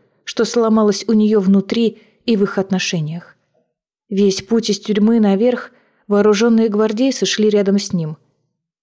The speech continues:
Убийство Нехемии не отпускало Шаола. Иногда ему казалось, что призрак принцессы – следует за ним по пятам. Только сегодня утром он рискнул посмотреться в зеркало.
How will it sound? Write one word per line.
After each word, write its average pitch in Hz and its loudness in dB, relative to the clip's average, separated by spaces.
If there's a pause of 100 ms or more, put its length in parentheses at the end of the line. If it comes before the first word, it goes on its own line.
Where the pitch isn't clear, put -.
(240)
Убийство 196 0
Нехемии 196 2
не 190 2
отпускало 208 -2
Шаола. 185 -2 (580)
Иногда 196 2
ему 202 2
казалось, 202 -2
что - -2
призрак 202 0
принцессы – 196 -2 (300)
следует 220 2
за 214 2
ним 208 4
по 208 0
пятам. 180 -4 (760)
Только 202 0
сегодня 208 0
утром 233 0
он 226 2
рискнул 226 -2 (260)
посмотреться 233 -2
в 214 -2
зеркало. 175 -4